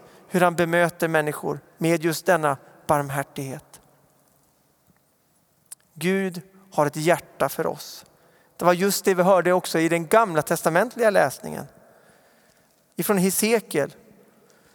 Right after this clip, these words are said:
där det står: "Alltså ska jag döma er israeliter, var och en efter hans gärningar, säger Herren Gud.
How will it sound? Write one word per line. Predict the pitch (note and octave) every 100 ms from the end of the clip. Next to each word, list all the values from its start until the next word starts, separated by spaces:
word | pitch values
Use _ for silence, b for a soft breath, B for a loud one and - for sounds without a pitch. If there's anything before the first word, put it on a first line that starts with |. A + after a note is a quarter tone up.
| b
där | -
det | E3
står: | F3+ E3 D3+ b b b b -
"Alltså | F#3+ A3 A3+
ska | G3+
jag | A3+ G3+
döma | C4 G#3+ A#3+ A#3+
er | G#3+
israeliter, | G3 - G#3+ G3+ G3 - F#3+
var | E3 F3 A#3 B3+ B3+
och | G#3+
en | G#3+ G#3+
efter | G3+ G3+
hans | F#3+ -
gärningar, | G#3+ G3+ F3 F3+ F#3 F3
säger | E3+ E3+
Herren | F3 D#3+ E3
Gud. | D#3 D#3